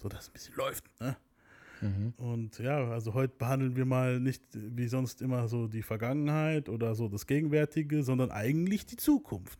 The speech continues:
Speaker 1: wenn du es genau nimmst, ne?
Speaker 2: Mm, ja.
Speaker 1: Ja,
Speaker 2: Mehr oder
Speaker 1: bei
Speaker 2: weniger.
Speaker 1: manchen ja, bei manchen Jungs. Bei manchen weniger, bei manchen ja. Es ist ja immer so ein, so ein Schuss ins,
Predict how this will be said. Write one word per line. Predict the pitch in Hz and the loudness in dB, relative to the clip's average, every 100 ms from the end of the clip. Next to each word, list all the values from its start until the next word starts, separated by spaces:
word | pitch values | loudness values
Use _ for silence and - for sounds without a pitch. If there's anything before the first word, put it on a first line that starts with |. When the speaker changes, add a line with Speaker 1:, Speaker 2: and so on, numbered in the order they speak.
| - | -8
Speaker 1:
wenn | 95 | -8
du | |
es | 95 | -6
genau | 110 95 82 | -4 -4 -6
nimmst, | 87 87 - | -8 -10 -10
ne? | 104 117 - _ _ _ - - | -6 -6 -8 _ _ _ -20 -10
Speaker 2:
Mm, | 135 117 117 117 117 | -4 0 2 2 2
ja. | 110 | 0
Speaker 1:
Ja, | 87 123 143 _ _ | -2 -4 -6 _ _
Speaker 2:
Mehr | - 107 | -4 2
oder | |
Speaker 1:
bei | 113 | 2
Speaker 2:
weniger. | 107 131 | 4 6
Speaker 1:
manchen | 127 127 - 120 | 6 4 0 0
ja, | 113 110 | 0 0
bei | 107 | -2
manchen | 110 107 - 107 | -2 -4 -6 -8
Jungs. | 98 - | -8 -6
Bei | 123 | -2
manchen | 120 123 - 120 | 0 0 -2 -2
weniger, | 123 123 120 117 | 0 0 0 0
bei | 123 | 0
manchen | - 117 120 | -2 -4 -2
ja. | 113 110 | 0 0
Es | 104 117 | -2 -4
ist | 113 | -2
ja | 123 | 2
immer | 123 117 | 2 4
so | 117 | 4
ein, | 113 104 | 2 0
so | 110 | -2
ein | |
Schuss | 107 - 135 123 | 0 4 4 4
ins, | 117 - - - | 0 -2 -6 -10